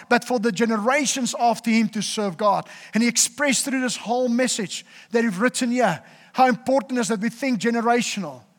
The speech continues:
I find so many Christians, when you speak to them, they think about their life, their decisions, and what's the result? It means after covid, "Oh no, we're just gonna kind of watch T V on, uh, you know, church on T V."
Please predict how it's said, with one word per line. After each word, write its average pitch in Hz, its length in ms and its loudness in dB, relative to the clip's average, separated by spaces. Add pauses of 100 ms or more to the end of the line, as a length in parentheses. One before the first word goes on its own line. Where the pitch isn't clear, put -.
(380)
I 240 120 8
find 262 300 2
so 277 320 4
many 262 220 2
Christians, 254 560 -2
when 233 100 -2
you 233 80 2
speak - 340 -2
to 262 80 -4
them, 226 180 2 (240)
they 254 120 2
think 262 220 -2
about 220 280 4
their 254 160 6
life, 240 420 4 (220)
their 254 140 4
decisions, 240 640 0 (160)
and 220 120 2
what's 269 180 4
the 285 100 0
result? 240 500 2 (180)
It 311 100 -6
means 277 260 -2 (800)
after 240 260 4
covid, 277 360 4 (160)
"Oh 240 100 2
no, 247 160 2
we're 247 100 -2
just 208 240 -4
gonna 240 180 -2
kind 233 200 -4
of 214 120 -2
watch 220 320 -4
T 226 160 -2
V 226 120 -2
on, 214 300 -2
uh, 208 160 2
you 214 100 -4
know, 208 100 0
church - 440 -6
on 202 100 -4
T 240 220 -2
V." 202 200 0